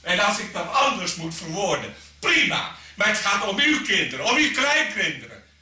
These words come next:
Waar gaat het anders om? Moet ik nog meer hier neerzetten? Ik kan niet anders. En ik doe niet anders. Dan maar ik afgemaakt.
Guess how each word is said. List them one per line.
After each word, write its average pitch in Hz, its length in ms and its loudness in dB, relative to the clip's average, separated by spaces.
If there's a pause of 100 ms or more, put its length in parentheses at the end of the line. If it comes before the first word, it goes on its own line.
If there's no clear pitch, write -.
Waar 240 160 2
gaat 247 280 2
het 220 120 -8
anders 190 400 -2
om? 117 220 -8 (480)
Moet 240 200 0
ik - 80 0
nog 247 260 2
meer 294 280 2
hier 196 200 0
neerzetten? - 680 -4 (840)
Ik 247 280 2
kan 277 300 4
niet 185 200 -2
anders. 107 400 -4 (440)
En 196 260 2
ik - 220 -8
doe - 240 2
niet 117 200 -8
anders. - 520 -14 (1300)
Dan 220 360 2
maar - 260 2
ik 196 160 2
afgemaakt. - 760 -4